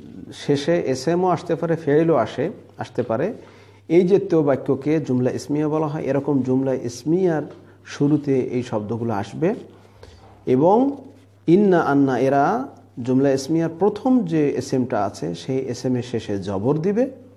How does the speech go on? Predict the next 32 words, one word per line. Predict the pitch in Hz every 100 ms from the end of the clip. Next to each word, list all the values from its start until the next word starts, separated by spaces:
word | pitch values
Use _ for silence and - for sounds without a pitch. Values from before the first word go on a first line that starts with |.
| _ _ - -
বা | 92 110 202 262 - - - - -
নাসব | 113 180 180 226 170
দিবে। | 156 196
নাসবটা | 190 131 - 170 165
কখনো | 143 135 151 135
জবর | 127 123
দিয়ে | 139 139
প্রকাশিত | 139 135 131 131 131
হয়, | 127 131 127 127
কখনো | 113 110 123 123 117
কাসরা | 107 - 127 139
দিয়ে | 139
প্রকাশিত | 139 135 123 117 123
হয়, | 110 117 113
কখনো | 110 107 113 113 110
ফাতহা | 95 - - 139 135
বা | 127
জবর | 110 95 110 139
দিয়ে | 127
প্রকাশিত | 110 104 101 - 90
হয়। | 85 76 - - - - - - - - -
আর | 110 110 113 -
শেষ | - - 240 254
শব্দটি | - 202 165 180 180 175
যদি | 156 139 147
সাধারণত | 147 120 131 143 147 -
একটা | 127 139 - 208
শব্দ | 175 139 135
থাকে | 127 110 110
তাহলে | 107 104 120 127
তা | 127 110 110
কখনো | 107 120 120 123